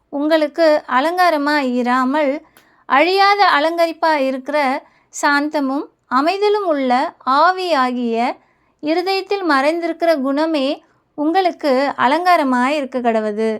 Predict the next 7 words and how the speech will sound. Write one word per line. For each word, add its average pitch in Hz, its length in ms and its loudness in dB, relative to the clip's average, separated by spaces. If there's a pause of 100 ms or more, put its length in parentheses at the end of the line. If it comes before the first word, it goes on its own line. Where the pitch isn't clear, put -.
(400)
அதுவே 311 420 0 (160)
தேவனுடைய 330 640 0
பார்வையில் 269 760 0
விலையேற 277 480 0
பெற்றது. 226 560 -4 (680)
இப்படியே 320 520 0 (240)
பூர்வத்தில் 330 720 0